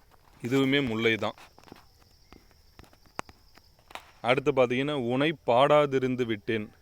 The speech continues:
இவ்வடியில் இடம்பெறும் உனை என்ற சொல்லின் மிகச்சரியான இலக்கண குறிப்பு யாது? உனை அப்படிங்கிறது நம்ம ஈஸியா இந்த நாலு ஆப்ஷன்ல பார்த்தாலே தெரியும். நம்மளுக்கு கொஞ்சம் வித்தியாசமா இருக்கு பாருங்க. இந்த வார்த்தை உனை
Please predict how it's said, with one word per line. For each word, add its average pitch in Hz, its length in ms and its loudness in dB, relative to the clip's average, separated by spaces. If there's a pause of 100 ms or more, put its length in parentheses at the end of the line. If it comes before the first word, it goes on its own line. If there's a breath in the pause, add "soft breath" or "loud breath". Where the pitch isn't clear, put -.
(140)
இவ்வடியில் 123 760 -2
இடம்பெறும் 113 540 -2
உனை 127 480 0
என்ற 117 340 -6
சொல்லின் 127 520 -4 (440 soft breath)
மிகச்சரியான 135 920 -2 (420 soft breath)
இலக்கண 147 460 -2
குறிப்பு 120 440 -4
யாது? 101 320 0 (560)
உனை 120 340 -2 (180)
அப்படிங்கிறது 117 480 -2
நம்ம 120 160 -2
ஈஸியா 143 420 -4
இந்த 120 280 -4 (300 soft breath)
நாலு 127 280 2
ஆப்ஷன்ல 143 300 2
பார்த்தாலே 131 420 4
தெரியும். 127 360 2
நம்மளுக்கு 104 180 0
கொஞ்சம் 120 200 0
வித்தியாசமா 151 560 2
இருக்கு 117 180 -2
பாருங்க. 104 240 -2
இந்த 95 140 0
வார்த்தை 143 360 4
உனை 113 400 0